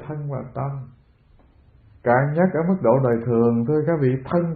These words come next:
tật bệnh, mình đừng có quá ư là thiên trọng và cố chấp nghĩ rằng mình cứ niệm A Di Đà Phật riết cái rồi thân mình nó khỏe. Thưa các vị, nếu nói thế thì bác sĩ trên trần thế này người ta học là anh chi mất hết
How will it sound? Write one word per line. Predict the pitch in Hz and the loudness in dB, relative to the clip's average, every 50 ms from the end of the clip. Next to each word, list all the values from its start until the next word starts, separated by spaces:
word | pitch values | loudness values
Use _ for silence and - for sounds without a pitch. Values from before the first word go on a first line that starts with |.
| - | 0
tật | - 113 113 113 110 104 | 0 0 0 0 -2 0
bệnh, | 104 104 104 107 113 120 135 135 131 123 110 | 2 4 4 4 2 2 0 -4 -4 -6 -6
mình | 110 113 113 110 | -6 -6 -4 -4
đừng | 113 107 107 110 131 | -4 -4 -4 -6 -6
có | 139 | -4
quá | 147 143 160 170 170 | -4 -2 -2 -4 -2
ư | - 123 139 139 139 139 | -2 0 2 2 2 2
là | 127 113 107 - - - | 0 0 -2 -4 -4 -2
thiên | 165 165 160 160 156 151 131 | -2 -2 -2 -4 -6 -4 -2
trọng | 110 95 95 117 131 131 123 | 0 0 0 0 -2 -2 -4
và | 117 117 | -4 -4
cố | 131 143 165 160 147 | -6 -6 -6 -6 -4
chấp | 170 175 175 175 135 | -2 -2 -2 -2 -4
nghĩ | 113 - 131 156 | -6 -4 -4 -4
rằng | 147 139 123 107 107 | -4 -4 -4 -4 -6
mình | 107 104 101 101 | -8 -10 -8 -6
cứ | 135 156 | -6 -6
niệm | 143 123 107 107 - - | -4 -4 -6 -6 -6 -6
A | 120 127 127 | -4 -2 -2
Di | 127 123 | -2 -2
Đà | 120 107 101 - - | -4 -4 -6 -6 -8
Phật | 107 107 - - | -8 -10 -8 -6
riết | 131 147 175 185 180 - | -4 -2 -2 -2 -2 -4
cái | 156 151 | -4 -4
rồi | 139 123 113 107 104 | -2 -2 -2 -2 -2
thân | 127 123 120 117 113 | -4 -6 -6 -6 -8
mình | 110 104 | -8 -6
nó | 127 131 - | -6 -6 -6
khỏe. | - 107 95 101 123 139 139 - - _ _ - - _ _ _ _ - | -4 -4 -4 -2 -2 -4 -6 -10 -14 _ _ -20 -20 _ _ _ _ -6
Thưa | 151 147 143 165 | -4 -4 -4 -4
các | 165 160 139 | -2 0 0
vị, | 127 120 131 - - - - - - | 0 0 0 -4 -8 -18 -18 -8 -2
nếu | 147 175 180 170 | 0 2 4 4
nói | 180 180 175 - | 4 4 4 6
thế | 170 160 180 190 185 | 6 6 8 8 6
thì | 160 135 127 - - - - - - _ - | 6 4 4 4 0 -8 -16 -20 -16 _ -2
bác | 156 170 170 - | -2 -2 0 2
sĩ | - 120 165 - - | 2 2 2 4 4
trên | 156 147 147 135 | 2 2 2 2
trần | 135 123 123 123 | 2 2 2 2
thế | 127 139 160 180 165 | 2 4 4 4 2
này | 156 135 | 0 0
người | 123 123 123 139 | 0 0 0 0
ta | 143 131 | -2 -2
học | 123 123 123 - | -2 -2 -2 0
là | 131 117 | 0 0
anh | 120 139 143 139 | 0 0 -2 0
chi | 143 143 143 | 0 2 2
mất | 139 139 147 160 160 151 | 2 0 0 -2 -2 -2
hết | 165 170 | -4 -4